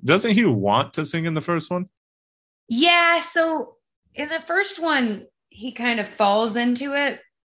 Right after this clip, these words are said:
Speaker 1: Yeah, but, uh, but
Speaker 2: And
Speaker 1: at a
Speaker 2: he's,
Speaker 1: certain
Speaker 2: like,
Speaker 1: point
Speaker 2: ashamed, and he has to, like, push it down. He's like, "No,
Speaker 1: Yeah.
Speaker 2: I gotta be a basketball player."
Speaker 1: <laughs> My father.
Speaker 2: Uh, my father.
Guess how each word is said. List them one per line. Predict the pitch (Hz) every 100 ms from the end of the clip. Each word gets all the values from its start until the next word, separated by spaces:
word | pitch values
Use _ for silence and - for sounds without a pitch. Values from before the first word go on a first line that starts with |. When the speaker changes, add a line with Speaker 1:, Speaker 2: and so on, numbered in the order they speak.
| _
Speaker 1:
Yeah, | 160 107 90 -
but, | 139 156 -
uh, | 160 147
but | 170
Speaker 2:
And |
Speaker 1:
at |
a | 175
Speaker 2:
he's, | -
Speaker 1:
certain | 208 214
Speaker 2:
like, | 214
Speaker 1:
point | 185 185
Speaker 2:
ashamed, | 247 247 247 240
and | 214
he | 202
has | 202 196
to, |
like, | 190 185
push | 247 247
it | 220
down. | 220 220 214 214 208 214 214
He's | 202
like, | - -
"No, | 269 262
Speaker 1:
Yeah. | 254
Speaker 2:
I |
gotta | 254 254
be | 262
a | 247
basketball | 277 269 226 233 214
player." | 226 220 202 185 175 139 220
Speaker 1:
<laughs> | - - -
My | 113 113
father. | 123 170 156 185 117
Speaker 2:
Uh, | 120 - _
my | - 311
father. | 349 339 311 269 208 208